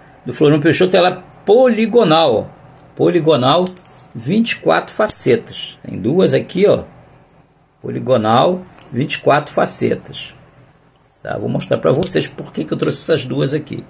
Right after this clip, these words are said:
Então, essas moedas, você dá uma giradinha assim, ó. Se tiver assim, moeda normal. Se tiver ele, ou, ou cai do, pra esquerda, ou pra direita, igual aquela lá de cima, são moedas de reverso, é,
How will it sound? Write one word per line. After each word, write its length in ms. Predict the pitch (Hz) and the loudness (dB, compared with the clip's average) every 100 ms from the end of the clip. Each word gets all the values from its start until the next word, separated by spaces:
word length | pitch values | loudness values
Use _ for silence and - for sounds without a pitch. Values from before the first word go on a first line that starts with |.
| - - - - _ _ _ _ _ | -20 -20 -20 -20 _ _ _ _ _
Então, 120 | - | -16
essas 240 | - 127 | -8 -2
moedas, 280 | 139 139 147 | 2 2 2
você 80 | 156 | 2
dá 120 | 139 | 4
uma 120 | 170 | 4
giradinha 580 | 160 214 220 143 151 226 | 4 4 4 2 0 0
assim, 300 | 220 - 131 | 0 0 0
ó. 120 | 95 - - - - | 0 -4 -16 -20 -20
Se 120 | - | -12
tiver 280 | 147 185 180 | -4 0 0
assim, 260 | 175 - 214 | 0 -2 0
moeda 280 | 196 196 | 2 2
normal. 600 | 214 214 196 139 120 107 - - | 2 2 4 4 2 0 -6 -20
Se 140 | - 160 | -12 -8
tiver 440 | 190 214 156 165 | -2 0 4 4
ele, 340 | 156 139 117 - - - - _ | 4 2 0 -6 -16 -20 -20 _
ou, 360 | - 127 143 139 | 0 4 6 6
ou 220 | 147 175 | 6 4
cai 160 | 170 160 | 4 0
do, 180 | 160 143 - - - | -2 -6 -14 -12 -2
pra 140 | - | 0
esquerda, 680 | 196 - 139 139 113 107 92 - - | 0 0 2 2 2 -4 -8 -12 0
ou 180 | 160 | 0
pra 180 | 147 123 | 4 2
direita, 320 | 120 139 143 | 4 2 2
igual 140 | 139 139 | 2 2
aquela 200 | 139 143 | 2 0
lá 40 | |
de 100 | 156 | 0
cima, 540 | 143 - 160 180 185 - - - | -2 0 2 2 0 -2 -20 -16
são 160 | - | -4
moedas 300 | 147 139 151 | 0 2 2
de 60 | 135 | 0
reverso, 840 | 131 156 101 123 147 143 - 147 - - - - | 2 2 4 2 2 -2 -6 -8 -8 -20 -16 -2
é, 400 | 113 123 127 | 2 4 2